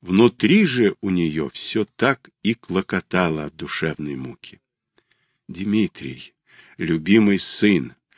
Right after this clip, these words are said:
норовом так на неё похожий, главная её надежда и чаяние. Если там,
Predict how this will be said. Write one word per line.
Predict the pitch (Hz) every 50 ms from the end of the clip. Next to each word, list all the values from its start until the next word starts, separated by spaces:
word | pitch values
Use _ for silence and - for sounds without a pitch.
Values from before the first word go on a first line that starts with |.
| _ - - _ _ _
норовом | - 78 82 98 117 131 135 131 123 120 110 113 110 104
так | - - - 107 107 98 - -
на | 98 92
неё | 92 92 92 90 90 85
похожий, | - - 76 - - _ 135 143 135 107 - 71 64 57 - _ _ _ _ _ _ - - - - _
главная | - - 85 90 110 151 185 196 180 170 180 170 175 175 170 165
её | 151 135 147 151
надежда | 147 147 147 143 127 117 135 151 135 120 120 123 127
и | 123 117
чаяние. | - - - - 95 90 82 76 69 64 - - - _ _ _ _ _ _ _ _ _ _ _ _ - - - - - _ _ _
Если | - - 147 160 - - - 160
там, | 160 - - 120 110 95 76 69 64 57